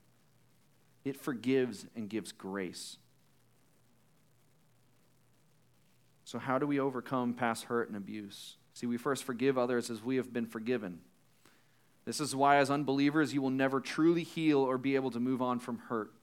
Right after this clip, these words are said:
If you don't understand the forgiveness of the blood of Christ, if it's never been made known to you, the sweet redemption of Jesus, you will never truly understand how to move on and move forward.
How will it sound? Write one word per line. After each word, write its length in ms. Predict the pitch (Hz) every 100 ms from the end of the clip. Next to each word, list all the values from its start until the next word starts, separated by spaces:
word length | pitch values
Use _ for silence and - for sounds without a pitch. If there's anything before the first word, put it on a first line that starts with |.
| _ _ _ _ _ _ _ _ _ _ _ _
If 60 | -
you 120 | 165
don't 260 | 160 180 160
understand 540 | 160 156 - 151 147
the 40 |
forgiveness 840 | 127 135 107 139 143 151 151 - - - _ _
of 80 | 113
the 80 | 117
blood 240 | 127 143
of 120 | 147
Christ, 420 | - 156 135 113 120
if 120 | 113
it's 200 | 185 -
never 360 | 135 151 160
been 160 | 156 156
made 180 | 143 143
known 220 | 139 135
to 120 | -
you, 360 | 127 120 110 101 - _ _ _ _ _ _
the 60 | 123
sweet 480 | - - 156 175 175
redemption 520 | 151 139 143 135 135
of 120 | 120
Jesus, 640 | 110 123 107 98 90 - - _ _ _ _ _ _ _ _ _ _ _ _ _ _ _ _
you 120 | 123 160
will 140 | 147
never 480 | 117 127 131 127 127
truly 360 | - 131 120
understand 400 | 113 107 - 113
how 100 | 107
to 80 | 107
move 260 | 104 110 107
on 160 | 104
and 100 | 98
move 140 | 101 98
forward. 500 | - 95 95 95